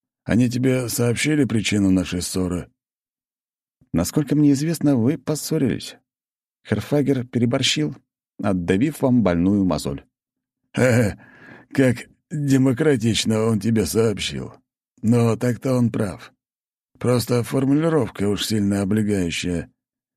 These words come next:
А на деле всё очень просто. Как ты знаешь,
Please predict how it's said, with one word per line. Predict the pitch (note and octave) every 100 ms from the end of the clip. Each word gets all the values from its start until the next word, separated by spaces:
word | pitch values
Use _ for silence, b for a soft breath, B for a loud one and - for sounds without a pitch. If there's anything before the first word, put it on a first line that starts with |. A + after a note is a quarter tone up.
| _ _ _ _ _ _
А | - B2+ D3
на | D#3+ D3+
деле | C#3+ D#3 D#3
всё | B2+ - C#3
очень | C#3+ B2 B2
просто. | D3+ D3 - - B1+ - - _ _ _ -
Как | A#2+ A2+
ты | A#2
знаешь, | G#2+ A#2 A#2 G2 -